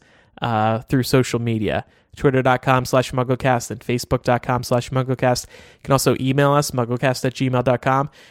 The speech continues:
We've got that voicemail line. We were busy with that this year. One nine two oh three muggle. That's an American number. One nine two oh three six eight four four five three. Over the holiday break, tell a friend about MuggleCast.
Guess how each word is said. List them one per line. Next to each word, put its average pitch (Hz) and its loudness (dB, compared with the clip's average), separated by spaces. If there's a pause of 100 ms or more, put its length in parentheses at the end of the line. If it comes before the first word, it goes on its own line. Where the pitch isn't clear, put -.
We've 139 -14
got 170 -2
that 180 0
voicemail 214 0
line. 160 2
We 170 2
were 165 2
busy 185 -2
with 170 0
that 170 0
this 151 -8
year. 139 0 (200)
One 170 0
nine 170 0
two 180 0
oh 180 2
three 175 -2
muggle. 165 0 (140)
That's 127 -8
an 127 -2
American 139 2
number. 139 0
One 139 0
nine 143 2
two 147 2
oh 139 6
three 156 -4
six - -6
eight 143 -2
four 165 2
four 156 2
five 147 0
three. 165 -4 (720)
Over 247 2
the 269 2
holiday 285 2
break, 320 0
tell 330 2
a - 0
friend 349 2
about 302 4
MuggleCast. 139 0